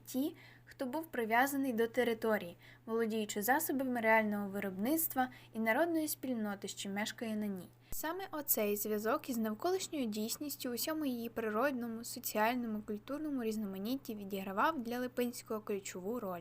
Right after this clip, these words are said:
Першим завданням, яке стоятиме перед хліборобами, буде дати селянству доказ своєї потрібності, тобто продемонструвати хороші управлінські результати,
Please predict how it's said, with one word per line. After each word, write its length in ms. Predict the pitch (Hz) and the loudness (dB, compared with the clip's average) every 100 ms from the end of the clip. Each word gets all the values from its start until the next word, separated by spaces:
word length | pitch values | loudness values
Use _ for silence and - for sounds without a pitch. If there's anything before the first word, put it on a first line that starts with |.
| 180 | 0
Першим 340 | 240 - 311 | 0 2 2
завданням, 560 | 240 208 240 302 262 214 | 2 4 4 4 2 0
яке 200 | 208 220 | 2 0
стоятиме 580 | - 214 254 330 294 269 | 4 6 6 4 2 2
перед 300 | 254 247 254 | 4 4 0
хліборобами, 760 | 233 220 226 226 220 214 202 | 0 2 4 4 2 0 -2
буде 200 | 190 190 | -4 0
дати 380 | 185 233 320 330 | 6 6 6 2
селянству 680 | - 214 208 233 - 254 220 | 2 6 6 4 0 -2 0
доказ 440 | 202 202 233 - | 2 0 0 -2
своєї 400 | 214 190 190 196 | -2 -2 -2 -2
потрібності, 800 | 202 202 208 190 180 180 - 208 - - - - | -4 -8 -6 -6 -6 -8 -10 -14 -16 -20 -16 -2
тобто 360 | 370 370 392 | 0 2 -2
продемонструвати 1000 | - 294 240 220 214 - 208 240 339 349 | 0 0 2 2 -2 -2 2 4 4 2
хороші 460 | 339 311 339 330 - | -2 4 4 4 -2
управлінські 680 | 233 - 214 277 330 - 294 | -4 -2 0 0 -2 -2 -2
результати, 640 | 294 294 269 220 220 | 0 -2 2 2 2